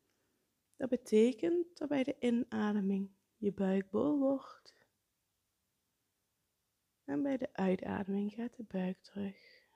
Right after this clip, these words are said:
naar binnen. Bij de inademing wordt je buik bol.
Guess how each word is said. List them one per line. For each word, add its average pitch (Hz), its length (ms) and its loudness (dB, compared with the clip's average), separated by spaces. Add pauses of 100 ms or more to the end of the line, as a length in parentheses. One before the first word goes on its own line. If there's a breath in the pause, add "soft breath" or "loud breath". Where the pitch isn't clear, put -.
(180)
naar 202 220 -6
binnen. 175 320 -10 (3250)
Bij 190 140 -8
de - 140 -8
inademing 196 680 -2
wordt 226 260 -6
je 240 100 -6
buik 233 320 -2
bol. 320 480 -4